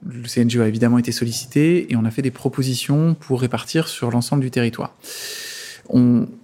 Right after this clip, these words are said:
souhaite, euh, que, c'est très important pour l'accès aux soins, que plus de quarante pour cent des internes puissent être fléchés vers la médecine générale. Et ça a bien été entendu, puisque quarante virgule sept pour cent des internes cette année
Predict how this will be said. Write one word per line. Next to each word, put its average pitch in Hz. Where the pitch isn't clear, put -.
souhaite, -
euh, 110
que, 123
c'est -
très 143
important 127
pour 117
l'accès 113
aux 117
soins, 170
que 131
plus 170
de -
quarante 139
pour 131
cent 135
des 117
internes 151
puissent -
être 120
fléchés 131
vers 123
la 113
médecine 113
générale. 113
Et 143
ça 120
a 113
bien 123
été 123
entendu, 120
puisque 131
quarante 139
virgule 123
sept 147
pour 131
cent 135
des 120
internes 120
cette -
année 143